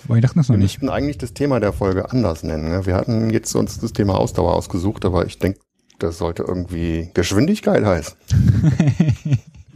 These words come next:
Speaker 1: Da waren sie wieder, die Konflikte.
Speaker 2: Ja.
Speaker 1: Nein, aber wir haben uns ja beim letzten Mal schon vorgenommen,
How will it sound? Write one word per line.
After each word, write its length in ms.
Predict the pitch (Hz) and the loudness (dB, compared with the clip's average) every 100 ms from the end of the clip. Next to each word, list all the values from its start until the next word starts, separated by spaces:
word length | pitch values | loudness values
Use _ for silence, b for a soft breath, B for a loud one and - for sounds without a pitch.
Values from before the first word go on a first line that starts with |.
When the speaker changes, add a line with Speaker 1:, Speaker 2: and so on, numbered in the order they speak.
| - 190 - _ _ _ - 131 _ _ B B B B - | -20 -20 -20 _ _ _ -20 -20 _ _ B B B B -6
Speaker 1:
Da 140 | 110 | 2
waren 180 | 117 117 | 4 4
sie 80 | 110 | 2
wieder, 180 | 104 | 2
die 100 | 95 | 2
Konflikte. 600 | 107 117 104 127 - 101 85 _ _ _ _ _ _ _ _ _ - B B | 0 -2 -2 -2 0 0 -2 _ _ _ _ _ _ _ _ _ -20 B B
Speaker 2:
Ja. 80 | 92 | 2
Speaker 1:
Nein, 200 | 135 131 | 4 4
aber 260 | 117 120 | 4 4
wir 80 | 117 | 2
haben 80 | 120 | 2
uns 120 | 135 | 2
ja 240 | 123 113 | 4 2
beim 220 | 107 113 110 | 2 0 0
letzten 200 | 117 113 | -2 -4
Mal 40 | |
schon 140 | 107 | -4
vorgenommen, 480 | 107 123 107 107 104 | -6 -4 0 0 0